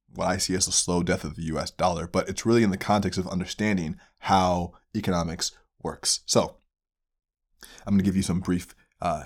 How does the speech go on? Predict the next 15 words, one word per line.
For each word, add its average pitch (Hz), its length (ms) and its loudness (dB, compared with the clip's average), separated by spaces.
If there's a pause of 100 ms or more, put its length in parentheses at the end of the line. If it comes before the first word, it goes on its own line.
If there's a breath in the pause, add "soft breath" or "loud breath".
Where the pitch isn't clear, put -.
(100)
a 85 240 -10
brief 113 220 6
history 107 300 0
lesson 82 220 0
so 95 100 -2
you 92 60 0
can 90 120 0
understand 85 360 -2
how 87 80 -2
we - 80 -6
got 82 140 -6
to - 80 -12
this 90 100 -8
point - 380 -12 (280 soft breath)
and 87 240 -2